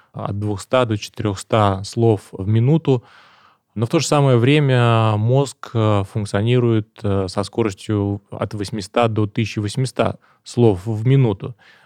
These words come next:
Поэтому абсолютно естественна тенденция сознания к тому, чтобы заполнять вот эти вот, э, промежутки, которые возникают в результате, э,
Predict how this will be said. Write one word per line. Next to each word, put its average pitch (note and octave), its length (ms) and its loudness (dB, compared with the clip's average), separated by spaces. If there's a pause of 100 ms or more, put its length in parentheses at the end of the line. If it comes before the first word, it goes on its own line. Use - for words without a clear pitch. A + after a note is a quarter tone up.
(140)
Поэтому C3+ 280 0
абсолютно A2+ 1120 0 (400)
естественна G#2 1200 0
тенденция G#2 920 0
сознания G#2 920 0
к G#2+ 340 2
тому, A#2+ 200 0
чтобы A2 240 -4
заполнять A2+ 880 0
вот G2+ 240 -6
эти - 180 -8
вот, G2+ 340 -4
э, G2 240 -2 (520)
промежутки, A#2 880 2 (380)
которые G#2 880 -2 (280)
возникают G#2 480 0
в - 60 -10
результате, G#2 580 -2
э, F#2+ 380 -2